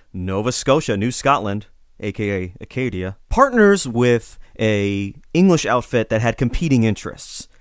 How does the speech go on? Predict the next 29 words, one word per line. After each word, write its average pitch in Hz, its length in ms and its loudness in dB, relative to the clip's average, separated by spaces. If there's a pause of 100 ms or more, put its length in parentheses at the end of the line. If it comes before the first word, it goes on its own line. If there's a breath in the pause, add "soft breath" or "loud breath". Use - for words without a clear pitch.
(160)
So - 140 -10
they 101 100 -4
decided 120 480 -2
to - 60 -12
join 117 300 0
forces, 143 640 -2 (300 soft breath)
and 101 160 -4
it 107 100 -6
was 107 240 -2
the 117 300 -4
Kirke - 360 -4
family, 87 440 -6
or 95 100 -8
Kirk - 340 -2
family, - 540 -6 (520 soft breath)
who 110 120 -2
were 98 180 -2
half 117 180 0
French, 131 320 -2
half 107 240 -2
English, 131 380 -4
but 98 220 -4 (120)
had 101 180 -6
their 107 120 -2
loyalties 101 520 -4
in 95 120 -4
England. 147 380 0
They 104 100 -2
were 90 320 -10